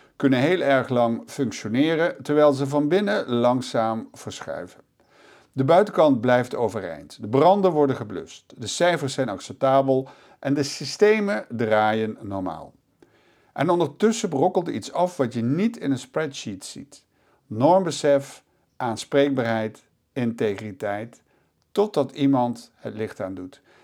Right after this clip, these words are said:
En dan blijkt ineens hoe donker het eigenlijk was. En wat kun je als luisteraar leren van dit interview? De eerste les is ongemakkelijk simpel.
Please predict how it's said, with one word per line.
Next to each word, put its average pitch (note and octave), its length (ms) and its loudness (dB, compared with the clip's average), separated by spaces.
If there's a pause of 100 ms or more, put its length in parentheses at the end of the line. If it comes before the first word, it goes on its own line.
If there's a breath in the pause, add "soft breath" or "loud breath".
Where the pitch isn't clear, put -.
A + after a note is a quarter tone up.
(100)
En A#2 120 -2
dan F3+ 200 6
blijkt E3+ 300 2
ineens D3 460 2
hoe B2 160 -4
donker C#3 320 2
het G#2+ 100 -4
eigenlijk F#2 380 -6
was. - 380 -20 (1040)
En - 80 -6
wat D#3 140 4
kun F3+ 180 2
je D#3+ 180 2
als C#3 220 -2
luisteraar C3+ 680 4
leren C3+ 360 2
van G#2 120 -6
dit F#2+ 140 -10
interview? E2+ 420 -16 (520)
De C#3+ 220 -2
eerste G3+ 400 4
les D3+ 300 2
is A#2 260 -8
ongemakkelijk C#3 680 0
simpel. - 480 -14